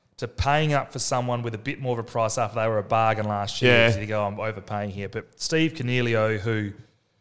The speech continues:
Speaker 1: first half of the year last year averaged eighty-nine, even though he's a free hit,
Speaker 2: Yeah.
Speaker 1: everyone had him as his price at forty or whatever he was. Thirty percent C B As. Leon went,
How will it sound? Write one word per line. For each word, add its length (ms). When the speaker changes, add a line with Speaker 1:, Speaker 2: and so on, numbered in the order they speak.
Speaker 1:
first 360
half 220
of 60
the 60
year 100
last 340
year 160
averaged 280
eighty-nine, 920
even 200
though 80
he's 120
a 40
free 280
hit, 200
Speaker 2:
Yeah. 80
Speaker 1:
everyone 200
had 160
him 60
as 80
his 120
price 460
at 120
forty 340
or 40
whatever 200
he 60
was. 300
Thirty 200
percent 280
C 240
B 140
As. 420
Leon 400
went, 300